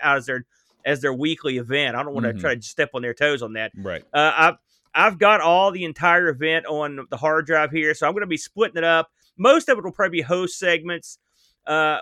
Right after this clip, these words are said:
Speaker 1: we will, there, and plus a few other things that don't get posted outside of the, uh, Amigos. We'll put those up, like Bill's segment, for example. We'll probably end up putting that up. So I'll start divvying that up and putting it up in the coming,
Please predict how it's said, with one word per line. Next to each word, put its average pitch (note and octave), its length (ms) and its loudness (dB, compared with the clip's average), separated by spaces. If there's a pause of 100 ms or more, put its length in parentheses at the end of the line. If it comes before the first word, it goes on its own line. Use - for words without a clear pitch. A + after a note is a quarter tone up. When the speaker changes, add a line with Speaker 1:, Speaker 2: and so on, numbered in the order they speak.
Speaker 1:
we F3 160 0
will, D#3+ 300 -2
there, F3+ 160 -2
and F#3 240 -2
plus A3 240 0
a E3 40 -6
few F#3 200 -4
other E3+ 80 2
things D#3+ 220 -4
that C3 100 -14
don't D#3+ 320 2
get D3+ 180 -2
posted D#3+ 420 0
outside D3 520 2
of C3 120 -8
the, B2 320 -8
uh, A#2 200 -6
Amigos. C3 500 -4
We'll C#3 120 -6
put - 200 -8
those B2+ 300 -2
up, B2 200 -2
like G#2+ 220 -8
Bill's A#2+ 320 -4
segment, G#2+ 400 -8
for A#2 60 -10
example. A2 360 -10
We'll G#2+ 40 -20
probably - 160 -6
end G#2+ 80 -10
up G2 60 -14
putting A2 180 -12
that G#2+ 180 -8
up. G#2+ 160 -12 (280)
So F#3 140 -2
I'll A#3+ 140 4
start G3+ 300 0
divvying E3+ 340 0
that D#3 160 2
up D3+ 140 2
and B2 100 -20
putting C#3 160 -4
it C3+ 80 -2
up C3+ 160 -2
in B2 100 -10
the A#2+ 60 -10
coming, A#2+ 380 -6